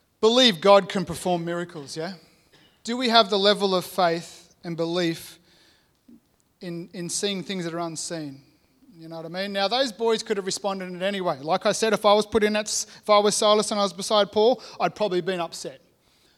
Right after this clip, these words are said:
But at the end of the day, you know, I mean, these boys, where are they? They're in the worst place. They've been beaten. You know, and again, just think of their reality. The day before, yeah, you're working miracles, going with people, going all over the place.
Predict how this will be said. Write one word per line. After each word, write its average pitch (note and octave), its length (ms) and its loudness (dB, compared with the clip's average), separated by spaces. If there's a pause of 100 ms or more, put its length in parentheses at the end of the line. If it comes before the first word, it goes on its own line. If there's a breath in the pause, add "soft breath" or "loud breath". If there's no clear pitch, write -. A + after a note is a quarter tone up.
(140 soft breath)
But F#3 80 -8
at F3+ 80 -8
the G3+ 100 0
end G#3 100 -2
of F3+ 60 -10
the E3+ 80 -12
day, F3+ 220 -2
you F3 100 -6
know, F3 80 -8
I E3+ 60 -6
mean, F3 140 -12
these F3+ 160 -10
boys, E3+ 420 -8
where F#3 160 -4
are F3 100 -4
they? E3 160 -10
They're F3+ 160 -8
in F3+ 80 -8
the F3 80 -8
worst F#3+ 340 -6
place. F3+ 280 -8
They've F3 120 -12
been E3 180 -14
beaten. F#3+ 360 -8 (300 loud breath)
You C4 80 -8
know, B3+ 100 2
and A#3 100 2
again, C4 220 0
just C#4+ 180 -4
think E4 140 -4
of D4 60 0
their B3+ 160 4
reality. G#3 480 2
The F#3 100 -10
day A3 160 -4
before, A3+ 460 -4
yeah, A#3 160 -8
you're A3 180 -10
working A3+ 340 -6
miracles, A#3+ 640 -6
going A#3 240 -4
with A3+ 160 -8
people, B3 240 -10
going A3+ 220 -6
all G#3+ 100 -2
over A3+ 160 -2
the A#3 60 -8
place. G#3 340 -4